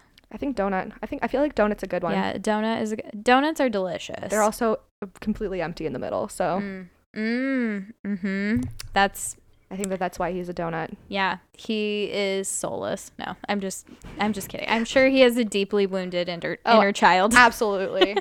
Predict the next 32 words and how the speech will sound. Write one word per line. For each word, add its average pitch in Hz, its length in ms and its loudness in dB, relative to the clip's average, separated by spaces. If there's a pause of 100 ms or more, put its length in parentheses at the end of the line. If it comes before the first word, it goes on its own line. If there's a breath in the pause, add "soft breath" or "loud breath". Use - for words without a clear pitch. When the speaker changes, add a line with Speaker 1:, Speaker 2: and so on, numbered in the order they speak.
(140)
Speaker 2:
<laughs> - 180 -10
Speaker 1:
Absolutely. - 460 -4
Speaker 2:
Honestly, 330 560 10
like, 285 260 8
anytime 320 480 6
you 359 160 2
get 240 280 6
into 240 260 2
some 220 280 4
kind 226 240 4
of, 226 120 0
like, 220 300 6 (540)
mm, 214 800 0
disagreement, 214 1120 2
just 302 560 6 (920)
what 294 280 8
I, 269 360 6 (240)
I 277 80 6
don't 285 160 4
know, 190 220 -2
what 262 120 8
I 285 260 8
inherently 214 760 0
do, 226 340 4
because, 208 400 0 (140)
um, 190 400 -2
my 196 240 0
therapist 185 600 -2
is 185 260 -12 (160)
training 185 440 -4
me, 214 240 -2
probably. 220 720 0